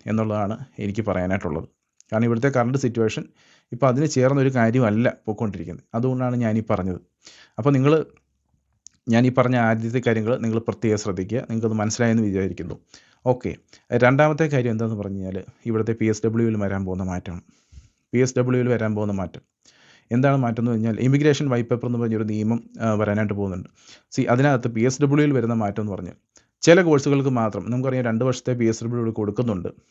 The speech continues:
ആ, കോഴ്സ് കഴിഞ്ഞ് രണ്ട് വർഷത്തെ പി എസ് ഡബ്ല്യു, അതിൽ നിങ്ങൾക്ക് വർക്ക്, വർക്ക് ചെയ്യാനും മറ്റുമായിട്ട് ഒരുപാട് ഓപ്ഷൻസ് ഉണ്ടായിരുന്നു. സി, അതിൻ്റെ എല്ലാം മാക്സിമം ഒരുപാട് ആൾക്കാർ അത് യൂട്ടിലൈസ് ചെയ്തു, അതിൻ്റെ പ്രോഫിറ്റ് എല്ലാം എടുക്കുകയും പെറുക്കുകയും ചെയ്തു, ഒരുപാട് കള്ളത്തരങ്ങൾ നടന്നു, ഫ്രോഡുകൾ നടന്നു, പിടുത്തങ്ങളുണ്ടായി, എല്ലാം ഉണ്ടായി.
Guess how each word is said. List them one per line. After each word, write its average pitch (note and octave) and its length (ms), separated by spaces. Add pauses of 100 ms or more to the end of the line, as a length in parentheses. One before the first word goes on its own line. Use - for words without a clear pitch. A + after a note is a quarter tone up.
(180)
ആ, G#2 80 (140)
കോഴ്സ് G#2+ 240
കഴിഞ്ഞ് G2+ 240
രണ്ട് G2+ 160
വർഷത്തെ A2 260
പി G2 100
എസ് - 120
ഡബ്ല്യു, F#2+ 220
അതിൽ G#2 160 (100)
നിങ്ങൾക്ക് A2+ 260
വർക്ക്, G#2 200 (320)
വർക്ക് A2 200
ചെയ്യാനും A#2 300
മറ്റുമായിട്ട് A#2 380
ഒരുപാട് B2+ 360 (320)
ഓപ്ഷൻസ് C#3 300
ഉണ്ടായിരുന്നു. G2 320 (640)
സി, C3 100 (100)
അതിൻ്റെ A#2+ 220
എല്ലാം C#3+ 160
മാക്സിമം C3+ 460
ഒരുപാട് C3 360
ആൾക്കാർ A#2+ 320
അത് A2+ 160
യൂട്ടിലൈസ് A2+ 360
ചെയ്തു, A2+ 340
അതിൻ്റെ A#2+ 260
പ്രോഫിറ്റ് A2+ 340
എല്ലാം A2+ 160
എടുക്കുകയും A2 300
പെറുക്കുകയും A2+ 340
ചെയ്തു, A2 280
ഒരുപാട് A2 340
കള്ളത്തരങ്ങൾ A2 480
നടന്നു, A2+ 320 (100)
ഫ്രോഡുകൾ A2 380
നടന്നു, A#2+ 300 (120)
പിടുത്തങ്ങളുണ്ടായി, A#2 720
എല്ലാം C3 180
ഉണ്ടായി. B2 180